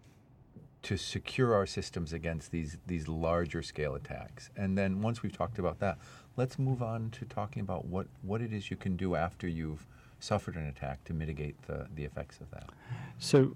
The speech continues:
Speaker 2: well, so let's, let's start, let's start with the first.
Speaker 1: Yeah.
Speaker 2: So one thing that is, um, very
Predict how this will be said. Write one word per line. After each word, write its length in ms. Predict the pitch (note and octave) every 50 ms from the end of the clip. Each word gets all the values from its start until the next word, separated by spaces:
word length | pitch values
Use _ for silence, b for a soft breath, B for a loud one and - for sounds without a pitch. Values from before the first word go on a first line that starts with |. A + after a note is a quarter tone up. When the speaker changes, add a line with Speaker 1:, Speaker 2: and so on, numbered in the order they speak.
| D3+ D#3 B2 - - - E3 E3+
Speaker 2:
well, 280 | B2 A#2 A2 G2+ G2+ - - B B B B B B B B B B B B B B B B B B
so 160 | - E3 D3+
let's, 240 | C#3 D3 D3+ - - -
let's 200 | C#3+ C#3+ C3+ -
start, 260 | - - C#3 B2 A#2+
let's 140 | A#2+ A#2+ -
start 140 | - C3+ A#2+
with 80 | A2 G2+
the 60 | G2
first. 420 | - - G#2+ - - - - - -
Speaker 1:
Yeah. 120 | F2 F2 -
Speaker 2:
So 480 | - - - A#2+ A2+ A2 G#2+ G#2+ - C3 C3
one 500 | C#3 B2 A2+ A2 A#2 C3+ D#3 E3+ F3+ F3
thing 680 | - - - C3+ C3 B2+ A#2+ A2+ A2 G#2+ G#2+ G#2 G#2 F#2+
that 220 | F#2+ G#2+ G#2+ G#2
is, 540 | G#2 G#2 G2+ G2+ F#2 - - - - - - F#3
um, 760 | E3 A#2+ G2+ G2 G2 G2 G2 G2 F#2+ F#2 F#2+ F#2+ F#2+ F#2+ F#2+ - - - - - b b b b b b b b b b b b b b b b b b b b b b b b - - - - - - - - - - - - - - - - -
very 380 | G#2+ F#2+ A#2+ A#2+ A#2 A2+ A2